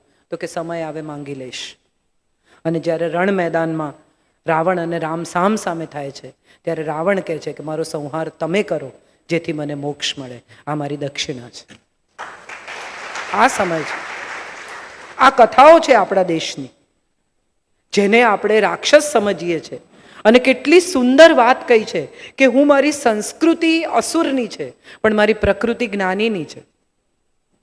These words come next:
હું ભલે અસુર રહ્યો પણ મારી પ્રકૃતિ તો વિદ્વાનની છે, વિદ્યા વિશારદની છે.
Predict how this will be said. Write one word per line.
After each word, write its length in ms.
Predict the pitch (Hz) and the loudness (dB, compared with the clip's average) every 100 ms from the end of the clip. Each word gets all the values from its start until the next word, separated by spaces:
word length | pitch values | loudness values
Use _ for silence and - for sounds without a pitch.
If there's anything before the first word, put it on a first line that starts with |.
| _ _ _ _ _ _ _ | _ _ _ _ _ _ _
હું 100 | 208 | 4
ભલે 240 | 220 226 277 | 6 10 10
અસુર 380 | 233 202 339 302 | 8 6 4 6
રહ્યો 320 | 226 170 147 - - - | 6 4 0 -8 -8 0
પણ 120 | 226 | 2
મારી 200 | 214 226 | 4 2
પ્રકૃતિ 720 | 233 208 - 277 285 302 302 302 - _ _ - | 2 0 2 0 2 0 0 -8 -20 _ _ 0
તો 80 | |
વિદ્વાનની 580 | 247 240 262 339 339 269 | 2 8 10 10 8 4
છે, 140 | 220 214 | 2 2
વિદ્યા 340 | 202 196 294 | 4 8 8
વિશારદની 640 | 294 247 247 214 185 170 147 | 8 6 6 6 2 -2 -6
છે. 160 | 123 | -10